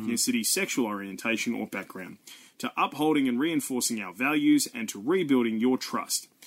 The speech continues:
With their many years of industry experience and deep commitment to integrity and inclusivity,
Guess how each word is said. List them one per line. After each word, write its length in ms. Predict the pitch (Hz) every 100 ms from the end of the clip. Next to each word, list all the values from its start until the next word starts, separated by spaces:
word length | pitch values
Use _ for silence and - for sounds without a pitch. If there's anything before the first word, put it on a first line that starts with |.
| - _
With 160 | 131 117
their 160 | 117
many 280 | 127 190 208
years 200 | 165 139
of 120 | 120
industry 340 | 123 123 123 101
experience 480 | - 131 127 123
and 140 | 113 98
deep 200 | 160 160
commitment 440 | - 120 - 107
to 100 | -
integrity 560 | 107 - 120 120 120 117
and 140 | 104
inclusivity, 760 | 110 139 - 110 - 156 147 135